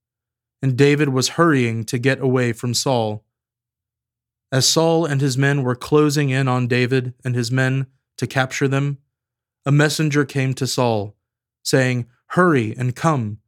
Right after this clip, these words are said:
for the Philistines have made a raid against the land."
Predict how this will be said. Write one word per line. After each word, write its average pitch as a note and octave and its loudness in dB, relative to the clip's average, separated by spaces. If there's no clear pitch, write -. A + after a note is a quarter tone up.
for D3+ 0
the C#3 2
Philistines D3 0
have C3+ -2
made C#3 2
a B2+ 2
raid B2 0
against B2 -2
the B2 -2
land." A2+ -2